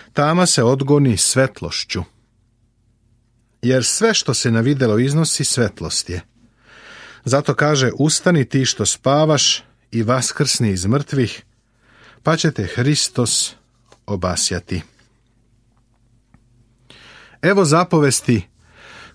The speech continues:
koju je ljudski nemoguće ispoštovati i ispuniti. Kako da se čovek probudi iz mrtvih ili kako da vaskrsne iz mrtvih? Kako da ustane iz duhovne smrti?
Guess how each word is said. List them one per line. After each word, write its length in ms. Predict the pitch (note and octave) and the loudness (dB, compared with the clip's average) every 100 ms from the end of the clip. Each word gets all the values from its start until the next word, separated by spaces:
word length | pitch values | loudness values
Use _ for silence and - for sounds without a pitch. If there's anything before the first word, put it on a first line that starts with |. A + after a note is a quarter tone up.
| - | -4
koju 260 | D3 D3+ | 0 2
je 180 | D3 A2 | 2 2
ljudski 640 | G#2 C#3 F#3 - - F#3+ D#3 - | 2 2 2 -2 -2 -2 -2 -4
nemoguće 920 | A2 B2+ D3 C3 B2 B2 - C3 A#2 - _ | 0 2 4 2 2 0 0 0 0 -4 _
ispoštovati 1120 | B2+ A#2 - B2+ A#2 - B2+ A#2 A2+ - A#2+ A2 | -2 -2 -2 -2 -2 -2 -2 0 -2 -2 -6 -4
i 180 | - A2 - | -4 -6 -4
ispuniti. 800 | A2+ - - B2 F2 - - - _ _ _ _ _ _ _ _ - | -4 -4 -2 -2 -2 -4 -20 -20 _ _ _ _ _ _ _ _ -4
Kako 260 | F#3+ F#3 | -2 0
da 100 | C3+ | 0
se 160 | - A#2 | 0 -2
čovek 360 | - C3+ A#2+ | -2 -2 -2
probudi 420 | - B2+ B2+ B2+ G#2+ | 0 0 2 2 0
iz 120 | F#2+ | 0
mrtvih 500 | C#3 C3+ A#2 F#2+ - _ - - | -2 -2 -4 -4 -8 _ -20 -4
ili 300 | C3 C3 G2 - - - - - - | 2 2 0 -8 -20 -20 -20 -20 -4
kako 280 | F#3 G3 F3+ | -4 -2 -4
da 120 | C#3 | -2
vaskrsne 720 | C3 D3+ - E3+ C3 A2 F#2+ | -2 -4 -2 -2 0 0 -2
iz 100 | F#2+ | 2
mrtvih? 640 | A2 F#2 - D2 - - _ _ _ _ _ _ _ _ _ _ | 0 0 -12 -14 -14 -18 _ _ _ _ _ _ _ _ _ _
Kako 280 | - D3 D#3+ | -4 -2 0
da 100 | C3 | 2
ustane 500 | A#2 B2 - C#3+ C3+ | 2 0 0 0 2
iz 180 | B2 A2+ - - | 0 -2 -8 -2
duhovne 540 | B2 - A#2+ G2 F#2+ | -2 2 0 0 -2
smrti? 600 | - B2+ C3 - - - | -2 0 -2 -4 -18 -20